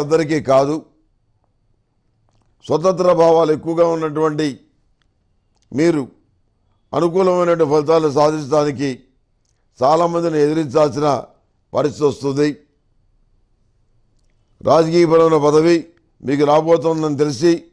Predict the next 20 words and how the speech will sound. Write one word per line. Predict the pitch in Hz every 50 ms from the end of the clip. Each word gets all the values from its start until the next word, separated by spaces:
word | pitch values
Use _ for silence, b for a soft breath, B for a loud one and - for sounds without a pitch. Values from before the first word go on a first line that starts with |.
| _ _ _ _ _ _ -
మీ | - 147 151 139
పక్కన | 147 151 151 175 170 165 156
కొంతమంది | 156 135 156 160 165 160 139 127
భజన | 143 143 156 160 160 156
పనులు | 160 156 147 139 147
చే-, | 147 143 123 -
చేరతారు. | 135 143 143 147 143 151 143 143 147 156 147 - _ _ _ _ _ _ _ _ _ _ - -
వాళ్ళ | 123 139 143 143 143
విషయంలో | 135 - - 160 160 160 165 156 156
కానీ, | 156 156 160 165 160 160 _ _ _ _ _ _ _ _ -
వాళ్ళ | - 123 135 135 127 101 110
ట్రాప్‌లో | 127 139 160 160 131 151 160 156 147 147
కానీ | 151 151 151 151 151 - _ _ _ _ _ _ -
పడకండి. | 123 135 139 127 139 143 139 151 156 156 - - _ _ _ _ _ _ _ _ _ _ _ _ _ _ _ _ -
ప్రతిరోజు | - 127 123 151 160 170 175 175 175 160
ప్రతినిత్యం | 156 156 147 165 165 156 - 131 165 156
కూడాను | 160 156 156 156 160 165 165 156 - _ _ _ _ _ _ _ _ - -
అష్టములుగా | 123 120 139 160 160 165 170 170 151 160 156 147
తైలంతోటి, | 151 151 156 160 151 143 156 156 147 160 170 165 165 - _ _ _ _ _ _ _ _ _ _ _ _ _ _ _ _ _ _ _ _ _ _ _ - -
లక్ష్మీ | - 143 131 - 165